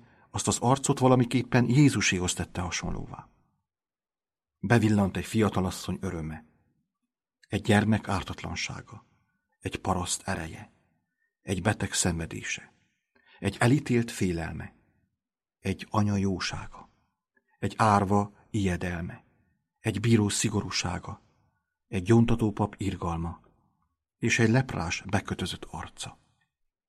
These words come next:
Epifánió ekkor nekifogott a munkának. Egy év múlva kész lett Krisztus arcképe, amelyet bemutatott az apátnak és a testvéreknek, akik megdöbbentve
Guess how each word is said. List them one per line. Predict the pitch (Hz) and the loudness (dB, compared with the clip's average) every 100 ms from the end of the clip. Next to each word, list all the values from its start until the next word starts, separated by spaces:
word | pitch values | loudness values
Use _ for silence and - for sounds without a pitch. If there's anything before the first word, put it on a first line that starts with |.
| _ _ _ _ _ - | _ _ _ _ _ 0
Epifánió | 131 147 - 131 120 107 101 - | 0 0 2 4 6 6 4 0
ekkor | 95 - 95 90 - | -8 -6 -6 -6 -8
nekifogott | - 87 90 90 85 90 90 | -8 -6 -8 -10 -10 -8 -6
a | |
munkának. | 85 78 - 85 78 - - _ _ _ _ _ _ _ _ _ _ _ _ _ | -6 -8 -12 -14 -14 -18 -20 _ _ _ _ _ _ _ _ _ _ _ _ _
Egy | - 160 113 | 0 2 4
év | 101 | 4
múlva | 113 104 98 | 6 4 2
kész | - 104 - | 0 0 -2
lett | 90 | -4
Krisztus | - 107 101 110 | -2 -2 0 0
arcképe, | 104 - 117 120 123 131 - - - | 0 0 0 0 0 -4 -8 -20 -2
amelyet | 120 110 104 98 - - | 4 6 6 4 0 -4
bemutatott | 98 113 110 104 92 95 95 | 4 4 4 0 -4 -6 -6
az | - | -2
apátnak | 135 - 117 110 101 - - | -2 0 -2 0 -2 -2 -8
és | - | -10
a | - | -6
testvéreknek, | - - 110 104 95 95 - - - - - - | -2 -2 -2 -2 -2 -4 -6 -14 -20 -20 -20 -14
akik | - - - - - | -8 -4 -6 -4 2
megdöbbentve | 104 98 104 95 95 92 90 92 | 2 4 2 4 4 2 0 -6